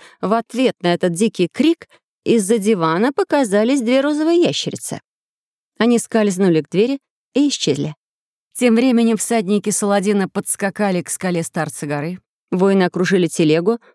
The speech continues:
но клетку не раскрывали. Ричард стоял, держась руками за прутья, и тяжело дышал.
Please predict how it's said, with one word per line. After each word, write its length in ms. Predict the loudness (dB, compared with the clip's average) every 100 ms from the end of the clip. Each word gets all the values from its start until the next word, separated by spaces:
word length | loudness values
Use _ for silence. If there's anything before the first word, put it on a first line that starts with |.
| _ -2
но 160 | -2
клетку 340 | 0 -2 -2 -2
не 80 | -2
раскрывали. 600 | -2 -4 -2 -4 -6 -12 _ _ _ _
Ричард 400 | 0 0 0 -4
стоял, 400 | -2 2 2 2
держась 340 | 0 -2 -2
руками 360 | -4 -2 0 2
за 160 | 0 0
прутья, 320 | -2 -2 -2
и 20 |
тяжело 320 | -2 0 0
дышал. 400 | 2 0 -2 -4